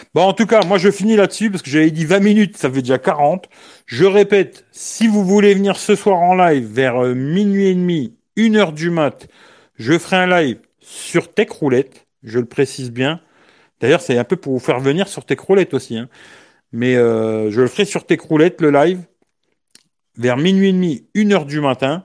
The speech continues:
tant que je fasse bonne année avec ma mère et machin, ma famille en Italie et tout, machin. Et après, je serai en live sur Tech Roulette.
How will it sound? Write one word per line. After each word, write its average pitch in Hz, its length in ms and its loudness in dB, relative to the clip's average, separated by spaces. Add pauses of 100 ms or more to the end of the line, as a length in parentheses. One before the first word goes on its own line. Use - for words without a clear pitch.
(580)
tant 131 140 -2
que - 80 -12
je - 140 -12 (320)
fasse 127 240 -4
bonne 120 320 -2
année 131 380 -2
avec 123 240 -6
ma 113 100 -6
mère 131 480 -2
et 120 80 -6
machin, 123 560 -6
ma 120 140 -4
famille 123 320 -4
en 120 100 -6
Italie 117 640 -4
et 123 40 -6
tout, 143 160 -14
machin. 156 420 -8 (560)
Et 160 80 -2
après, 190 420 -2 (380)
je 117 260 2
serai 180 180 -2
en 175 100 4
live 175 180 0
sur - 200 -8
Tech 170 140 -2
Roulette. 151 540 0